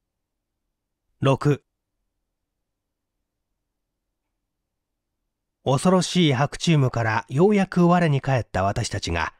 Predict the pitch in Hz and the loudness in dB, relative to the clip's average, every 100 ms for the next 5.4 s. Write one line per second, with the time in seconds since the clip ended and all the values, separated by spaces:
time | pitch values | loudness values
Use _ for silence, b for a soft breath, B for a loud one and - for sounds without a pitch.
0 | _ _ _ _ - 143 170 165 156 151 | _ _ _ _ -4 -2 0 0 0 2
1 | 202 226 147 - 147 113 95 - - - | 2 2 0 -2 -4 -4 -6 -10 -10 -6
2 | 78 - _ _ _ _ _ _ _ _ | -8 -8 _ _ _ _ _ _ _ _
3 | _ _ _ _ _ _ _ - 175 185 | _ _ _ _ _ _ _ 0 4 4
4 | 180 156 160 180 208 196 - 190 165 156 | 4 2 0 2 2 2 0 0 0 -2
5 | 143 127 104 104 | -2 -2 -2 -4